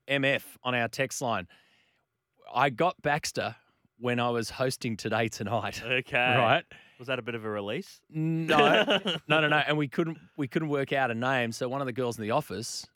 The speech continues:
Speaker 1: one of the people that we were working with at the times that I was working with, threw out Baxter. We loved the name <laughs> so much, but then totally forgot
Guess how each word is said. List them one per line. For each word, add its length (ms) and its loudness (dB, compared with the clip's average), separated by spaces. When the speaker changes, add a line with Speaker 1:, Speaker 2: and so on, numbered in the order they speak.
Speaker 1:
one 120 -2
of 80 0
the 80 -2
people 280 -4
that 80 -4
we 120 -10
were 60 -6
working 340 -4
with 140 -8
at 100 -12
the 80 -20
times 300 -2
that 80 -4
I 80 0
was 200 -4
working 280 -4
with, 180 -8
threw 220 -2
out 160 0
Baxter. 280 -2
We 120 -4
loved 320 0
the 60 -2
name 320 0
<laughs> 0 -
so 280 -6
much, 260 -2
but 160 -8
then 280 -4
totally 520 -2
forgot 460 -2